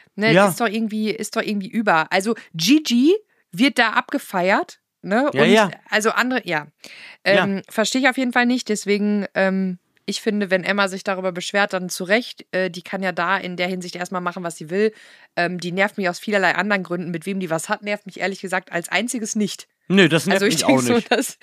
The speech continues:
Speaker 2: Nö.
Speaker 1: Einzige, was mich eigentlich nicht stört, das kann sie machen, wie sie will.
Speaker 2: Weißt
Speaker 1: Ähm,
Speaker 2: du denn, weißt du, was die von Beruf ist?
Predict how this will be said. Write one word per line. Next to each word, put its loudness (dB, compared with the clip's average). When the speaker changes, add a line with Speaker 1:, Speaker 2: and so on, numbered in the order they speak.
Speaker 2:
Nö. 0
Speaker 1:
Einzige, 0
was 0
mich -2
eigentlich -2
nicht -2
stört, 0
das -8
kann -4
sie -6
machen, -2
wie -8
sie -12
will. -4
Speaker 2:
Weißt 4
Speaker 1:
Ähm, 0
Speaker 2:
du 4
denn, 4
weißt 2
du, -6
was -4
die -8
von -2
Beruf -8
ist? -6